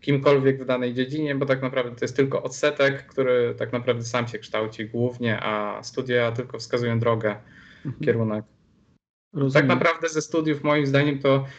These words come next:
Speaker 1: najcenniejsze są kontakty tak naprawdę i obracanie się w grupie ludzi o podobnych zainteresowaniach,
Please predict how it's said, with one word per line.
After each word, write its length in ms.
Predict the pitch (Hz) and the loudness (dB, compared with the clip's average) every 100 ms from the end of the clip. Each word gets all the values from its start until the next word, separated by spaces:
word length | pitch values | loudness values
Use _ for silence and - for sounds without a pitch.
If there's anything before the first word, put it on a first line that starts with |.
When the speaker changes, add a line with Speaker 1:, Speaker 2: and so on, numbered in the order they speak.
| - - | -20 0
Speaker 1:
najcenniejsze 640 | 147 147 156 151 143 135 | 0 2 2 4 2 0
są 200 | 139 143 | -2 -2
kontakty 500 | 135 131 135 135 139 | 0 2 4 4 4
tak 180 | 139 117 | 2 0
naprawdę 480 | 123 120 127 127 127 | 0 2 0 2 2
i 40 | |
obracanie 440 | 123 120 117 120 117 | 2 0 -2 -2 -2
się 120 | 117 | -6
w 60 | 120 | -4
grupie 280 | 123 127 | 0 0
ludzi 280 | 123 120 120 | 0 0 0
o 60 | 113 | 0
podobnych 400 | 120 120 117 113 | 0 0 2 2
zainteresowaniach, 760 | 117 113 117 113 110 110 104 | 2 0 -4 -4 -6 -8 -10